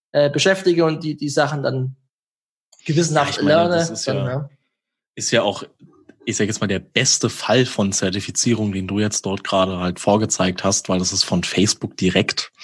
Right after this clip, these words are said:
Speaker 1: Genau.
Speaker 2: Äh, also wer könnte besser wissen, ob jemand seinen Job gut macht oder die Kompetenz hat,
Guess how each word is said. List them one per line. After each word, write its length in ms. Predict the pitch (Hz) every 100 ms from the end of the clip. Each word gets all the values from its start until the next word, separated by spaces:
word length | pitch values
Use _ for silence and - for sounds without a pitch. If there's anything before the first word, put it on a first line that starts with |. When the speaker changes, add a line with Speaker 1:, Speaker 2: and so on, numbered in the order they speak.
| -
Speaker 1:
Genau. 180 | 151 117 - -
Speaker 2:
Äh, 40 |
also 560 | 98 208 - 107 104 104
wer 300 | 110 120 127
könnte 440 | - 123 123 117
besser 380 | 104 120 120 104
wissen, 480 | 123 - 151 160 - - - _ _
ob 180 | 123 110
jemand 320 | 117 123 113
seinen 220 | 110 107
Job 220 | 117 110
gut 240 | - 147 147
macht 280 | 113 120
oder 140 | 113 110
die 100 | 104
Kompetenz 600 | 120 107 98 117 147 147
hat, 280 | 110 -